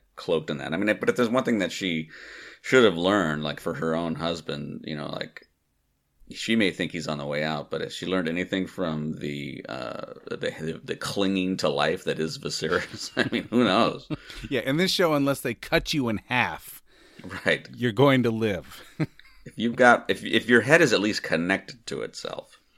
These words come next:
Speaker 2: <laughs> You've got a fighting chance.
Speaker 1: <laughs> Right.
Speaker 2: Um, all right, this next storyline.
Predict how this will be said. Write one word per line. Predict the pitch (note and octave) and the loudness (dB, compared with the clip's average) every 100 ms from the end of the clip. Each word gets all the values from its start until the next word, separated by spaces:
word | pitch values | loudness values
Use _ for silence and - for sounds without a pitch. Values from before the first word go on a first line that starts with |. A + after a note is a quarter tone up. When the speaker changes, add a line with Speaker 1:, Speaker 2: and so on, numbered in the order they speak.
| _ _ - _ _ _ _ - C6+ C6+ | _ _ -20 _ _ _ _ -18 -16 -14
Speaker 2:
<laughs> | - _ - _ - - - - | -18 _ -16 _ -20 -20 -20 -16
You've | C#3+ | -8
got | C3+ D3 | -2 -2
a | A2 - | -2 -2
fighting | C3+ D3 C3 | 0 0 -4
chance. | B2+ A#2 F2+ - - _ - E2+ - | -4 -6 -6 -12 -20 _ -18 -14 -10
Speaker 1:
<laughs> | A2+ | 0
Right. | - - - - - - - - - - _ - _ _ - - - - - _ | 0 0 -8 -16 -20 -20 -20 -20 -20 -20 _ -20 _ _ -16 -12 -12 -12 -16 _
Speaker 2:
Um, | C3 C3 C3 B2+ B2 G2+ - - | -4 0 0 0 -2 -6 -12 -4
all | A2+ | -2
right, | G2+ A2 | 0 -2
this | A#2+ | -4
next | B2 A2+ - | -4 -4 -4
storyline. | A2+ A2 G#2 G2 | -2 0 0 -2